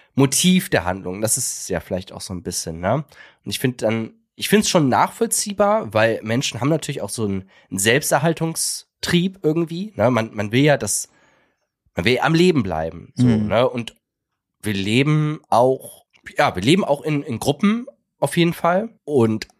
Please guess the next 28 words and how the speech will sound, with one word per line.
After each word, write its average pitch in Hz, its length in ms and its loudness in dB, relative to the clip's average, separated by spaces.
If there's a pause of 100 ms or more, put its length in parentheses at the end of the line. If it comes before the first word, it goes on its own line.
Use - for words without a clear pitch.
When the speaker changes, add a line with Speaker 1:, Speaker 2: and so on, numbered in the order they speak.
(200)
Speaker 1:
auch 113 220 2
da 131 300 0
muss 127 260 2
ich - 160 -8
mich 123 160 0
dann 110 140 2
natürlich 104 340 -4
um 95 120 -8
andere 139 300 2
Menschen 127 320 0
kümmern 123 320 0
und 113 120 -6
so. 123 80 -2
Man, 123 260 -2 (140)
man 123 160 -4
kann's 208 280 0
gut, 220 280 2
finde 170 200 -2
ich, - 120 -6
mit 147 100 -2
diesem 135 260 -4
Egoismus 147 520 -2
erklären, 147 640 0 (320)
aber 107 120 -2
ich - 100 -4
weiß 135 180 2
nicht, - 180 -8
ob's - 380 -4